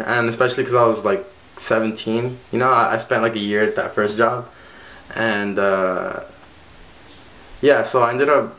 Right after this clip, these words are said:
landing a job at a bakery, and it was pretty smooth. I really liked it. I was,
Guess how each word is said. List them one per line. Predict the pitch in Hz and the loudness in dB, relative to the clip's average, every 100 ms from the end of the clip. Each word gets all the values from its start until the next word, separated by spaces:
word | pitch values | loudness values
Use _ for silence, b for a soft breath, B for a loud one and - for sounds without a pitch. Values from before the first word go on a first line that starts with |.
| - | -6
landing | 110 113 123 | 0 0 0
a | 120 | 0
job | 104 104 110 | 2 2 4
at | 98 | 0
a | |
bakery, | - 104 107 127 131 143 131 | 0 -2 0 0 0 -4 -10
and | - 104 104 98 92 92 98 82 80 82 - - | -6 -2 -2 -2 -4 -6 -8 -10 -10 -14 -16 -14
it | 123 110 | -2 2
was | 131 131 | 2 0
pretty | - 147 | -4 -4
smooth. | 139 120 131 107 | -2 0 2 4
I | |
really | 110 127 131 | 4 4 4
liked | 113 113 101 | 4 2 -2
it. | 101 | 0
I | 113 | 2
was, | 127 127 113 | 2 2 0